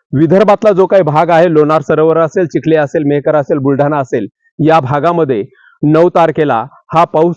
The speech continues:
चांगला जोरदार पडणार आहे. तेव्हा शेतकरी बंधूंनो, या संदेशद्वारे एवढंच तुम्हाला सांगू इच्छितो की आपल्याकडे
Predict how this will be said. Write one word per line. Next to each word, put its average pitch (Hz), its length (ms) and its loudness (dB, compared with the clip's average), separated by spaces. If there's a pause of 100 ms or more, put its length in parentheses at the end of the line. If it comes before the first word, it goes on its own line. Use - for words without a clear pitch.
चांगला 151 300 0
जोरदार 139 380 0
पडणार 117 340 -4
आहे. 104 140 -6 (360)
तेव्हा 180 280 2
शेतकरी 170 280 -2
बंधूंनो, 160 420 0
या 156 160 0
संदेशद्वारे 165 600 0
एवढंच 156 240 0
तुम्हाला 156 340 -2
सांगू 147 260 -4
इच्छितो 135 440 -4
की - 360 -8
आपल्याकडे 156 680 0